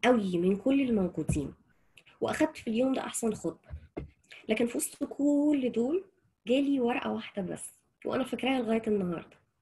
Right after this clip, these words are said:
فيها نقد، الطبيعي إن هو هيبقى نقد لاذع، ولكن في الحقيقة يعني أنه لم ينزعني أبدًا. يعني النقد كان إيه؟ كان إن، كان بيقول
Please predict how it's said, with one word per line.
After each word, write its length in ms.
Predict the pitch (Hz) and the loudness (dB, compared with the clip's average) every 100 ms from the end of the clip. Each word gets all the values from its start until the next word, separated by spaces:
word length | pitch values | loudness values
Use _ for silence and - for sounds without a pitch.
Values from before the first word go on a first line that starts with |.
| _ _ _ _ _ _ - | _ _ _ _ _ _ 6
فيها 200 | 339 311 | 6 8
نقد، 300 | 277 311 - - _ - _ _ _ _ - | 4 2 0 -16 _ -20 _ _ _ _ -10
الطبيعي 480 | 208 - 233 262 330 | -6 2 2 6 6
إن 120 | 294 | 8
هو 160 | 285 311 | 6 6
هيبقى 300 | 277 226 226 | 6 4 4
نقد 300 | 302 - 208 | 2 2 2
لاذع، 500 | 214 165 156 208 320 - - _ _ _ | 4 4 4 0 -2 -10 -20 _ _ _
ولكن 340 | 240 262 - 330 | 4 4 2 0
في 100 | - | -2
الحقيقة 540 | - 226 294 311 285 | -6 -6 -2 -2 -2
يعني 320 | 254 269 294 | 0 0 0
أنه 260 | - 247 269 | 0 0 2
لم 220 | 269 277 | 4 4
ينزعني 680 | 254 214 214 240 254 - 202 | 4 4 2 2 0 0 0
أبدًا. 280 | 185 175 147 | 0 0 0
يعني 420 | - - 214 214 - _ _ _ - - | -4 -8 -10 -10 -10 _ _ _ -6 2
النقد 300 | 294 311 269 | 2 2 -2
كان 240 | - 220 | 0 2
إيه؟ 260 | 208 196 196 185 _ _ - - - _ - - - - | 2 0 -2 -6 _ _ -20 -20 -20 _ -20 -20 -8 2
كان 220 | 330 311 | 4 6
إن، 260 | 262 311 - _ _ _ _ _ _ _ - | 4 2 -2 _ _ _ _ _ _ _ -2
كان 180 | 240 240 | 4 4
بيقول 400 | 214 - 262 | 4 0 0